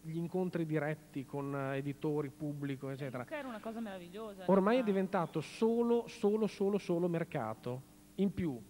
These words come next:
Speaker 1: al pubblico costa tantissimo entrare, all'editore costa tantissimo comprare lo spazio dello stand. In più,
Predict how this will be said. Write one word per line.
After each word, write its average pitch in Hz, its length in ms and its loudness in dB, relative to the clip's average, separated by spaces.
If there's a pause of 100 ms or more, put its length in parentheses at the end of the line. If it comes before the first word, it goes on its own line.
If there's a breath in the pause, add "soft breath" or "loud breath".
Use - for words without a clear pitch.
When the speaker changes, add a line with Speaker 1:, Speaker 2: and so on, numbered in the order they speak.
(420)
Speaker 1:
al 160 180 -4
pubblico 254 480 -2
costa 175 720 -4
tantissimo 165 580 -2
entrare, 113 540 -2 (220 loud breath)
all'editore 185 760 4
costa 170 340 -2
tantissimo 214 920 -4
comprare 185 720 0
lo 165 120 0
spazio 185 460 -2
dello 165 160 0
stand. 131 460 -4
In 202 180 2
più, 175 200 2